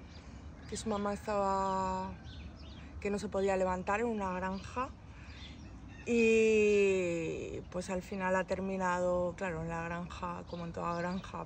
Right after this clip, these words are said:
pues no le han dado cuidados a la mamá y la mamá se ha muerto. Y ayer no la trajeron, no puede comer bien, eh, tiene todo esto inflamado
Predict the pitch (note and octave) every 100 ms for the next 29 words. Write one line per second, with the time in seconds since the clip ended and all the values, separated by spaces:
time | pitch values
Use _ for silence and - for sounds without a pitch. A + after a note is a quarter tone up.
0 | E3 D#3+ D#3+ F3 E3+ E3+ E3+ E3+ E3 F3
1 | F3 F#3+ A3 B3+ B3+ G#3+ F#3+ F#3 G3 C4
2 | - - A#5 - - - - - - -
3 | - G#3 F#3+ F3+ E3 D#3 D#3+ E3 E3 E3
4 | E3 E3 D#3+ D#3 D#3 - E3+ - - -
5 | - - - - - - - - - -
6 | - - G3 G3 F#3+ G#3+ A3+ A#3 A#3 A3
7 | A3+ - C#4 C#4 C#4 B3+ A#3+ A#3 A#3 A3+
8 | A3 G#3+ B3+ C#4 D4+ - - - - -
9 | - - - - - - - - - G#3
10 | A3+ G#3+ G#3+ A3 G#3+ A3+ G#3+ - G#3+ A3
11 | A#3+ A#3+